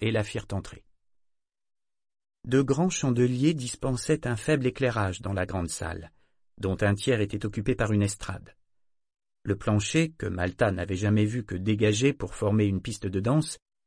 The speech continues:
était ce soir-là occupé par des rangées de chaises. Et, comme elle l'avait craint, ses parentes et elle arrivaient en retard. On était en train d'enlever les tables du buffet,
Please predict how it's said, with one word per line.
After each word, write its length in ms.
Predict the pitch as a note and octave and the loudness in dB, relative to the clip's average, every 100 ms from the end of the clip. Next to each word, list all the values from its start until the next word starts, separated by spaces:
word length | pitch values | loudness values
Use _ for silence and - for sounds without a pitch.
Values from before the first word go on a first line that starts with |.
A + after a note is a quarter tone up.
| _ - | _ -2
était 200 | D3 E3 | 2 2
ce 140 | - | 2
soir-là 440 | G3 D#3+ C#3 D3 | 2 4 4 2
occupé 400 | E3+ D#3 C#3+ E3+ | 2 0 -2 0
par 220 | F3 D3+ C3 | 0 2 2
des 120 | B2 | 2
rangées 320 | B2+ C3+ D#3 | 2 2 2
de 80 | A#2 | 2
chaises. 480 | - - D#2+ E2 D#2 _ _ _ _ _ _ _ _ | 0 -2 -4 -8 -16 _ _ _ _ _ _ _ _
Et, 280 | G#2+ A2 G2+ | 2 4 4
comme 240 | G2+ G#2 G#2 | 4 4 6
elle 100 | G#2 | 6
l'avait 240 | G2+ F#2+ | 6 2
craint, 360 | - A2+ G#2+ - _ | 0 -2 0 -4 _
ses 220 | - - C#3 | -6 0 2
parentes 460 | D3 C3+ D3 C#3+ | 4 4 2 2
et 80 | C#3 | 2
elle 240 | C#3 C#3+ | 4 4
arrivaient 360 | C3+ B2 B2+ A#2+ | 2 0 0 0
en 40 | C3 | -2
retard. 560 | - G2 F2 G#2 - _ _ _ _ _ _ _ | -4 -4 -4 -8 -14 _ _ _ _ _ _ _
On 180 | F#2 F2+ | -4 0
était 320 | A#2 G#2+ - | 0 0 0
en 100 | C3 | -2
train 260 | A#2+ - F#2 | -2 -4 -2
d'enlever 380 | A2+ B2+ A#2+ G#2 | 0 0 0 -2
les 120 | F2 | -2
tables 300 | C#3 C3 G#2 | 0 0 0
du 100 | G#2 | -2
buffet, 440 | G2+ F2 G#2+ A2+ | -4 -4 -4 -4